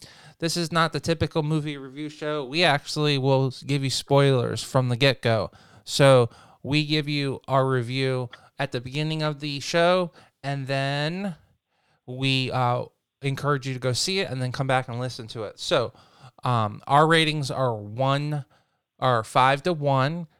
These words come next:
five being the best, one being the worst movie. But we also have a special golden award for zero. And a zero is what I have called, um, Yvonne calls a brodron-, br-,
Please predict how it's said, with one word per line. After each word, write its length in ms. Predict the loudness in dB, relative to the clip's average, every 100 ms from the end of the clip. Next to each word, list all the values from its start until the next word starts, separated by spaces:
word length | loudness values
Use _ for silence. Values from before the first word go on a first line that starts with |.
| _
five 340 | 4 4 4
being 200 | -2 -2
the 80 | 0
best, 340 | 2 0 -2
one 320 | -2 0 0
being 260 | 0 -2 -2
the 80 | -2
worst 360 | -2 -2 -2
movie. 320 | -8 -8 -8 -6
But 200 | -4 -2
we 100 | 2
also 340 | 4 4 0
have 140 | -4 -2
a 40 |
special 680 | -4 0 2 0 0 -4 -4
golden 520 | 2 4 4 2 0
award 440 | -2 2 2 2
for 200 | -2 -8 -8
zero. 560 | -6 -4 -2 -2 -4
And 160 | -6 -6
a 60 |
zero 480 | -4 0 4 4 4 0 -12 -20 -6
is 180 | -6 -2
what 260 | 0 0 2
I 300 | 2 2 0 _ _ _ -14
have 140 | -14
called, 520 | -6 -2 0 0 -4 -10 _ _ _ _ _ -8
um, 480 | -6 -4 -8 -12 -20 _ _ _
Yvonne 360 | -2 4 4 4
calls 280 | 4 4 2
a 40 |
brodron-, 580 | -2 0 2 2 0 -8
br-, 140 | -10